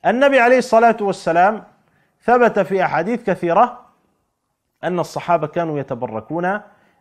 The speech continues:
ب-، ببدنه كيده، وكانوا يتبركون بما انفصل، آه، من جسمه كشعره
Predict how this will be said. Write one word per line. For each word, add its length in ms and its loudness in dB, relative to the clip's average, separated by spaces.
ب-، 360 -4
ببدنه 1120 -4
كيده، 600 -8
وكانوا 380 -4
يتبركون 800 -4
بما 260 -6
انفصل، 640 0
آه، 540 -2
من 220 -6
جسمه 540 -8
كشعره 640 -4